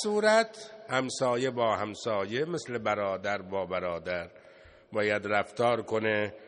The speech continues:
دیگه فرصت تمام شد، عرایض ما هم موند. بله، بحث مفصلی است و بحث بسیار جالبی است. حدیث حدیث طولانی است،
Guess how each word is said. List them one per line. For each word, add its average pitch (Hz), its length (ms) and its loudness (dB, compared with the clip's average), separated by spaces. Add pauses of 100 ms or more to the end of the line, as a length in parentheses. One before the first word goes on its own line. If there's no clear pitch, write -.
(240)
دیگه 110 220 -2
فرصت 104 540 -2
تمام 110 400 0
شد، 110 300 -2
عرایض 92 500 -2
ما 95 260 -2
هم 92 160 -2
موند. 156 480 0 (680)
بله، 98 300 -2
بحث 104 340 -4
مفصلی 110 840 -2
است 117 160 -8
و 92 80 -2
بحث 85 300 -8
بسیار 113 640 -2
جالبی 143 720 4
است. - 200 -6 (500)
حدیث 110 440 -2
حدیث 113 400 -4
طولانی 110 840 4
است، - 240 -2